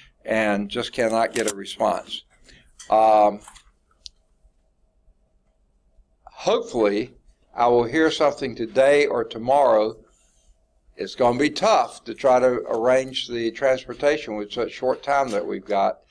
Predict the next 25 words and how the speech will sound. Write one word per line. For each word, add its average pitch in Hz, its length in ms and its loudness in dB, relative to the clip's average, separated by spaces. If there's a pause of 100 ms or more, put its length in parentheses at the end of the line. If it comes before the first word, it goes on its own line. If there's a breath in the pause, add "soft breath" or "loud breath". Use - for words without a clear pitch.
(360 soft breath)
but 101 160 -2
I'll 101 180 2
try 131 240 2
to 139 80 2
get 131 220 0
it - 240 -4
done. 110 440 0 (280)
If 110 220 -6
I 101 100 2
can't - 460 -6
get 156 160 0
a 151 60 0
van, 123 500 -2 (480)
can 131 280 0
we 135 120 -4
make 135 280 0
it - 140 -8
there 120 500 0 (560)
carpooling 110 680 0
and 98 100 -16
stuff? - 340 -8 (800)
You 98 80 -20
think 110 260 -4
we 117 80 -6
can? 123 380 -4